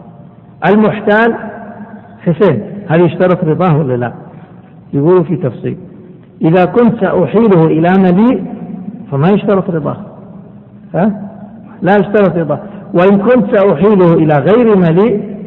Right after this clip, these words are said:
فلا بد من رضاه لأن هو المتضرر، هذا معناه. قال: "ولا المحتال على مليء". هنا اكتبوا من هو المليء، اكتبوا: "القادر هو القادر بماله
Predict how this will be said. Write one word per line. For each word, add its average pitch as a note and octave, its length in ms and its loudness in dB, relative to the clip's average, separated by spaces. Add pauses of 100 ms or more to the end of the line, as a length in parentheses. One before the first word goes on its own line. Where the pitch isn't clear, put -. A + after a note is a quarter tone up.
(220)
فلا C3+ 200 0
بد G3 180 2
من E3 120 4
رضاه D#3 380 2
لأن D3+ 160 -2
هو F3 180 4
المتضرر، F#3+ 600 2 (1000)
هذا E3 260 2
معناه. B2 360 -4 (880)
قال: G#3 300 2 (120)
"ولا E3 220 4
المحتال F#3+ 680 2
على D#3+ 400 2
مليء". C#3+ 300 2 (640)
هنا G3 200 4
اكتبوا E3 460 0
من F#3 180 2
هو E3 140 4
المليء، C3+ 460 0 (480)
اكتبوا: F#3 600 0 (460)
"القادر D#3+ 680 0
هو D3 360 0
القادر D#3+ 680 0 (580)
بماله D#3+ 720 2